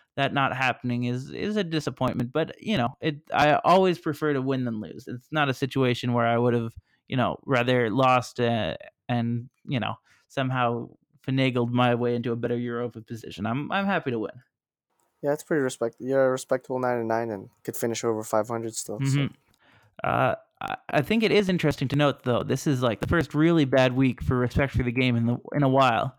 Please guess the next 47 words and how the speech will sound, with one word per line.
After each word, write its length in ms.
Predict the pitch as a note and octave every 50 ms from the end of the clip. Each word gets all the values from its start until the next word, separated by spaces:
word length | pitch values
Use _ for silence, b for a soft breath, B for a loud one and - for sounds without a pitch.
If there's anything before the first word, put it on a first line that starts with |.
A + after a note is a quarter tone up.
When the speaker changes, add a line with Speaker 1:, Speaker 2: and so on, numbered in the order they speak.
| B B B B B B B B -
Speaker 1:
I 60 | B2
mean, 200 | A#2+ A#2+ A#2+ A#2+
Respect 320 | A#2 A#2+ - - D#3 D3
for 100 | - -
the 80 | C#3 B2+
Game 220 | B2 B2+ B2 B2
has 140 | B2+ B2 A#2
constantly 520 | - - D#3 D3+ C#3+ - - B2+ - C3+ C3
been 260 | B2 B2 C3 B2+ B2+
above 320 | B2 B2 B2 C3+ C3+ C3 B2
one 220 | B2+ B2+ C3 C3
ninety 320 | B2+ C3 B2+ B2+ B2+ B2
this 220 | B2+ A#2+ B2+ A#2+ -
season. 420 | - B2+ B2+ A#2 A2+ A#2 A#2+ A#2+ B2 b b b b b b b
This 120 | - B2
is, 160 | C3 B2+ A2+
like, 200 | G2+ A2+ A2 _
by 140 | - B2 A#2+
far 220 | A2+ - C#3+ D3 C#3+
the 120 | B2+ A#2+
lowest 280 | A#2+ B2+ B2+ A2+ - -
point 240 | - C3 A#2+ -
total, 260 | - B2+ A#2+ A#2 A2+ A#2
so, 320 | - - A2+ A2+ A2 A#2+ - b b b b b b b - -
uh, 140 | G#2+ A2 G2+
I 100 | E2 C3
don't 200 | B2+ B2+ G#2 G2
know 200 | C3+ B2+ B2+ B2+
if 180 | B2+ B2 A2+
this 200 | - C3 A#2+ - -
is, 260 | A#2+ A#2 A#2 - _ _
you 100 | - C3+ A#2+
know, 220 | A2+ A2 A#2 A#2+ _ _ _ _ _ _ _ -
the, 240 | G2 A#2 A#2+ A#2 A2+
the 100 | A#2+ A2+
league 240 | A#2 C3+ C#3+ C3+ C3+
office 360 | C3 B2+ C3 - C3+ A2+ B2
management 540 | C3+ C3 C3 B2+ A#2+ A#2+ B2+ B2+ B2 - -
sort 180 | - A#2 A2
of 40 | -
easing 280 | - B2 C3 A#2 B2+ B2+
off 160 | C3 B2 - -
the 80 | A#2+
gas 320 | A#2 A#2+ A#2+ A#2 A#2 - -
a 60 | A#2
little 200 | A#2+ B2 A#2+ A#2
bit. 260 | A2+ B2 A#2 G2+ _